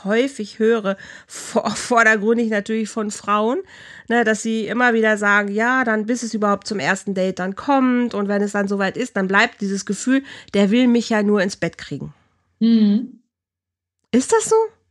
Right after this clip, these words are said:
Speaker 1: Ist das wirklich so, dass die, dass die Herren so platt sind inzwischen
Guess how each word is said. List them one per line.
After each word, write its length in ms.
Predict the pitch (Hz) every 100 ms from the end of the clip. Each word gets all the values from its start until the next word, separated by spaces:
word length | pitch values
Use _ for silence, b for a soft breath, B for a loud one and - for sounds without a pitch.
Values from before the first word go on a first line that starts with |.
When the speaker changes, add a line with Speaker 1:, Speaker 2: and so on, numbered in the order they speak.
| -
Speaker 1:
Ist 220 | 285 -
das 220 | 392 339
wirklich 400 | 247 311 - 403
so, 120 | - 277
dass 220 | 254 -
die, 200 | 240 226 B B
dass 160 | - 233
die 140 | 240 202
Herren 420 | 240 277 285 277 B B
so 260 | - 269 311
platt 460 | - 226 233 269
sind 320 | - 262 254 -
inzwischen 640 | 220 - 240 - 240 226